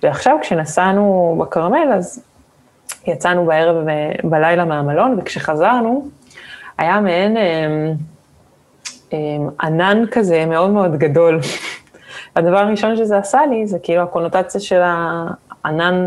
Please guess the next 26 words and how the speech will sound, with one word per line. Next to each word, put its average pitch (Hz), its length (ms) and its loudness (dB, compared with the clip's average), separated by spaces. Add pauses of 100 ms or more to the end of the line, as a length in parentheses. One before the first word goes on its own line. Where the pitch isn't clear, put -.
עשן 226 420 0
הגדול 147 500 0
שראיתי 151 600 -2
אז 156 240 0
לפני 147 540 -4
עשור, 151 480 -2 (760)
וממש 160 680 0
חוויתי 208 380 2
את 185 40 2
זה 156 80 0
בגוף, 160 420 2
היה 170 140 2
לי 190 80 2
ממש 180 260 2
זרמים 170 320 0
בגוף. 143 460 -4 (260)
ואמרתי, 196 540 2
"אוקיי, 233 260 2
תני 226 280 0
כאילו, 196 420 2 (140)
תרגישי 196 400 0
את 196 80 -2
הזרמים 139 380 -2
האלה, 135 160 -4
זה 139 120 -6
בסדר, 160 300 0